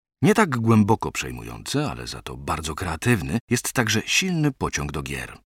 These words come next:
Jestem prawie pewny, że gdybym sobie na to pozwolił, byłbym dziś notorycznym hazardzistą i częstym gościem w kasynie.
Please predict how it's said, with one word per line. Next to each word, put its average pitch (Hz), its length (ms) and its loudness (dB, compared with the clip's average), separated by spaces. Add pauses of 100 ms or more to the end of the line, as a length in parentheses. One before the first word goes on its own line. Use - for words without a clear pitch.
(680)
Jestem 82 320 -2
prawie 76 280 -4
pewny, 92 400 4
że 73 100 -8
gdybym 71 300 -6
sobie 76 200 -2
na 80 120 -2
to 80 120 -6
pozwolił, 90 720 -2
byłbym 156 360 0
dziś 107 200 2
notorycznym 110 640 4
hazardzistą 78 680 -2 (100)
i 92 120 -4
częstym 85 440 -2
gościem 78 360 -4
w - 40 -16
kasynie. - 520 -6